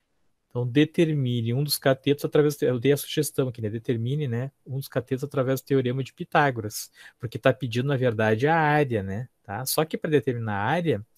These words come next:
eu preciso descobrir essa distância aqui. Mesmo que eu vá usar o, a fórmula do semiperímetro, eu poderia usar do semiperímetro, mas igual eu vou precisar do, do X, tá? Claro que aqui é mais fácil a gente usar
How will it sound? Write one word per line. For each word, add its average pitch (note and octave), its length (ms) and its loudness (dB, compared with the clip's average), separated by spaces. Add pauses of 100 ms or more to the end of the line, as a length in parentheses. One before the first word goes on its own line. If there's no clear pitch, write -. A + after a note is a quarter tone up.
(280)
eu D3 120 2
preciso D#3 340 -6
descobrir D3+ 640 -2
essa D3+ 280 -4
distância E3+ 420 -4
aqui. D#3+ 260 -4 (300)
Mesmo A#3 560 6
que - 140 -4
eu A3+ 100 4
vá F3+ 180 4
usar E3+ 760 2
o, E3+ 320 0
a D3+ 180 -2
fórmula D#3+ 380 2
do - 40 -2
semiperímetro, F3 760 -2
eu - 40 0
poderia C3 360 -2
usar D#3+ 220 2
do A#2 60 -14
semiperímetro, A#2 600 -6 (280)
mas A#2+ 200 -2
igual B2+ 300 4
eu B2+ 40 2
vou C#3+ 140 0
precisar C#3+ 480 0
do, D#3+ 260 -8 (320)
do F3 100 0
X, - 720 -2
tá? A2+ 320 -8 (320)
Claro E3+ 220 2
que - 100 -2
aqui D#3+ 240 0
é E3 60 2
mais F3 240 -2
fácil D#3 240 -2
a D#3+ 40 0
gente D#3 280 -2
usar C3 440 0